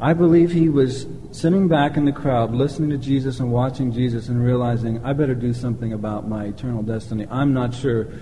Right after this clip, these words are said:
this man-made thing is gonna get me there. I need to close in on Jesus. I see that his disciples have something I don't have. I've got to get alone with him. I've got to talk to him. I've got to ask him these key questions." And how amazed he must have been when he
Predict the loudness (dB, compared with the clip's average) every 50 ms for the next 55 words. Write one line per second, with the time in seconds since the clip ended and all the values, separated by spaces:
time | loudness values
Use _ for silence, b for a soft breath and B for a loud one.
0 | B -10 -8 -6 -4 -2 0 0 0 2 2 0 0 0 -2 -2 -2 0 0 0
1 | -2 -2 -2 0 -2 -2 -2 0 0 2 2 2 0 0 B B B B B 2
2 | 4 4 4 4 2 0 0 2 4 4 6 4 4 4 2 4 4 4 4 2
3 | 2 2 2 0 0 0 -2 -4 -6 -8 -12 -14 -16 -16 B B B B B B
4 | B B 4 4 4 4 4 4 6 6 6 6 6 4 4 4 0 0 2 4
5 | 4 4 4 2 0 0 2 2 2 2 2 2 2 2 4 2 4 4 4 4
6 | 4 4 4 4 4 2 2 2 2 4 4 2 2 2 4 4 4 2 2 0
7 | 0 2 4 4 6 6 6 6 6 4 4 4 4 2 2 2 2 2 2 2
8 | 2 2 4 4 4 4 2 0 -2 0 2 2 2 2 2 0 2 2 2 2
9 | 2 2 0 0 0 2 4 4 4 2 2 -2 -2 0 0 0 0 0 -2 -2
10 | 0 0 0 0 -2 -4 -2 -2 0 0 0 2 2 2 2 0 -2 -2 0 0
11 | 0 -2 -4 -8 -14 -8 -2 0 2 2 4 4 4 4 4 4 6 6 6 6
12 | 6 4 4 2 2 2 4 4 2 2 0 -2 -2 0 2 2 4 4 4 4
13 | 2 2 2 2 2 0